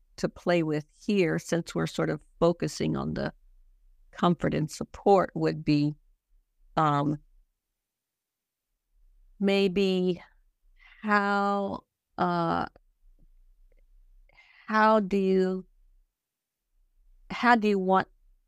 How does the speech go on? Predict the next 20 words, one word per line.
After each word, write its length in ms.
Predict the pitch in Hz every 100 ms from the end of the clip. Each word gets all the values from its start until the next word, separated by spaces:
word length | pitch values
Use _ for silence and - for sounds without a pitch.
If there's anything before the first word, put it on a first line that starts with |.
| _ _ _
me 200 | - 175
to 80 | 165
support 540 | 160 - - - 175 -
you 280 | - 139 - - - -
for 100 | 156
the 120 | 139
next 340 | 143 - - -
three 160 | 143
minutes? 480 | 131 113 - - - - - - _ _ - - - - - _ _ 196 185 _ _ _ _ _ _ _ _ _ _ _ -
Which 300 | 220 202 214
might 400 | 196 196 240 180
be 380 | 180 170 170 - _ _ _
touch, 360 | - 151 - - _ _ _ _ -
it 160 | 180
might 320 | 180 165 160 175
be 160 | 180
listening, 760 | 170 151 160 - 147 143 185 208 _ _ _ _ _ -
it 160 | - -
might 340 | 175 170 160
be 300 | 165 160 160